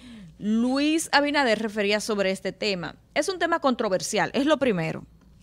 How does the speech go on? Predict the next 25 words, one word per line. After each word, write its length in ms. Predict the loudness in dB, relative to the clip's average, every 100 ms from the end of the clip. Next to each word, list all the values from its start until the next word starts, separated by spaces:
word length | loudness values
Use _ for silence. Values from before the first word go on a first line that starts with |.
| -18 -16 -12 -12 -12 -20 -4
Eh, 580 | 2 4 6 6 4 2 -4 -20 -20 -16
sobre 360 | 2 6 8 8
el 100 | 6
punto 460 | 2 2 4 6
de 120 | 8
vista 380 | 6 4 4 0
constitucional 880 | 2 0 0 -4 2 4 8 8 6 4
y 180 | 6 10
legal, 540 | 10 10 8 6 0 _
hay 200 | 4 4
muchos 640 | 4 0 0 2 2 2 -6 -18 -20 -14
del 240 | 2 2 4
sector 540 | 2 2 4 6 8
político 600 | 6 6 6 4 2 2
que 160 | 4 2
creen 400 | 6 6 6 4
que 160 | 4
debe 160 | 4 4
de 100 | 4
ser 220 | 4 4
obligatorio 540 | 4 4 4 4 2 0
y, 180 | -4 -6
y 100 | 2
constitucionalistas 1080 | 4 4 2 2 4 4 4 2 2 4
dicen 480 | 6 4 4 2 2